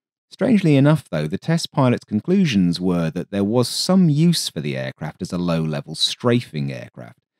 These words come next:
and that a small batch should be made for close air support and interdiction.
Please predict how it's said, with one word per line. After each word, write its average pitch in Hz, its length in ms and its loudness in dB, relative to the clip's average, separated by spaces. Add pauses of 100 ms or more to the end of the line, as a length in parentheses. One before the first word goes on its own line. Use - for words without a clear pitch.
(240)
and 107 260 4
that 110 140 2
a 120 60 -6
small 165 280 4
batch 127 320 0
should 117 220 -2
be 113 80 2
made 98 380 2
for 85 340 -2
close 92 300 -4
air 87 100 -4
support 82 320 -6
and 80 100 -6
interdiction. - 640 -6